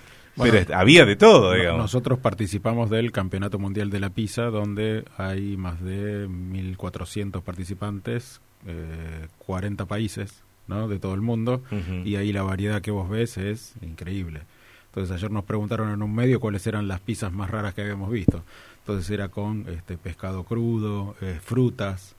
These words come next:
Speaker 1: este, te puede gustar o no te puede gustar,
Speaker 2: Sí,
Speaker 1: pero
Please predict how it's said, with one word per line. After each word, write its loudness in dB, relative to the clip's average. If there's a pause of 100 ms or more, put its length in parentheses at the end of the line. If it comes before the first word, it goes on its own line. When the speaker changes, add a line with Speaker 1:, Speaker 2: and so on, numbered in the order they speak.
(120)
Speaker 1:
este, -10
te -8
puede -6
gustar -4
o -2
no -4
te -10
puede -8
gustar, -2
Speaker 2:
Sí, 2
Speaker 1:
pero -2